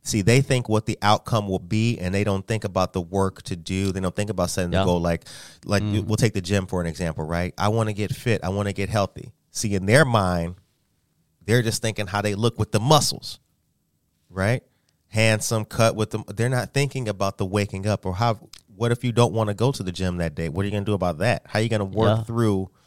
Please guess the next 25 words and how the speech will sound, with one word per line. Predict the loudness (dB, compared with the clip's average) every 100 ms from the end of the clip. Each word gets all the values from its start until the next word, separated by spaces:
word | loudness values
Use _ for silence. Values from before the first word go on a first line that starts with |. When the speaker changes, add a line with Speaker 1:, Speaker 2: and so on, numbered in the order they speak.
| _ -20 -20 _
Speaker 1:
your, | -4 2 4 4 4 2 0 -2 -6 -16 _ _ _ _
your, | -4 -2 0 0 -2
uh, | -2 -2 -2 -4 -8 -14 _ _ -6
those | -4 -4
times? | -2 -2 -2 -6
Because | -2 0 0 -2 -4 -6 -10 _ -6
you're | -2
not | 0 0 4
always | 4 4 0 0
motivated, | 2 2 2 0 -4 -4
man. | -4 -4
And | -2
that's | -2 -4 -4
the | -4
thing, | -2 -2
too, | -2 0 2
that | 4
I, | 4
Speaker 2:
Mm-hmm. | 2 0 2 2
Speaker 1:
I, | 2
I |
saw, | 4 4 4 4 2
Speaker 2:
Oh, | 2
yeah. | 2
Speaker 1:
um, | 0 -6